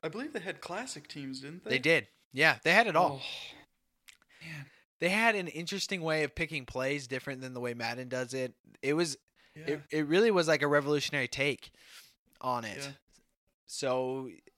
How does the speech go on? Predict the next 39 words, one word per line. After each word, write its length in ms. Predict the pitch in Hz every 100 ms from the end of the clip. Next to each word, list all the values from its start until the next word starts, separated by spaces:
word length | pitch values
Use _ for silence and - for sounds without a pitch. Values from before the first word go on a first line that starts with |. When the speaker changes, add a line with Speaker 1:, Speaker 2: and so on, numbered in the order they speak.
| _
Speaker 2:
it 140 | 131 -
just 300 | - 147 -
goes 160 | 147
back 220 | 131 151 143
to 80 | 135
that 140 | 131
monopoly 420 | 127 127 139 135
principle. 380 | 120 117 - 113
I 80 | 113
mean, 200 | 117 113
there's 140 | 120
just 200 | 139 127
no 480 | 139 135 156 165 165 143
need 380 | 147 175 170 -
for 100 | 135
Madden 280 | 139 135
to 80 | 131
truly 400 | - - 147 147
innovate 440 | 120 131 123 123 -
or 120 | 117
change 460 | - 127 123 120 117
what 140 | 113
they're 120 | 110
doing, 380 | - 110 104 85 _ _
'cause 120 | 139
they 100 | 147
know 460 | 147 156 165 180 196 -
Speaker 1:
Yeah. 140 | - - -
Speaker 2:
people 240 | 180 175
wanna 180 | 160 156
play 180 | - 160
with 140 | 143
new 140 | 147 151
players. 580 | - 139 139 143 131
They 100 | - 127
wanna 200 | 139 143
play 160 | 151
with 120 | 139 -
the, 160 | 123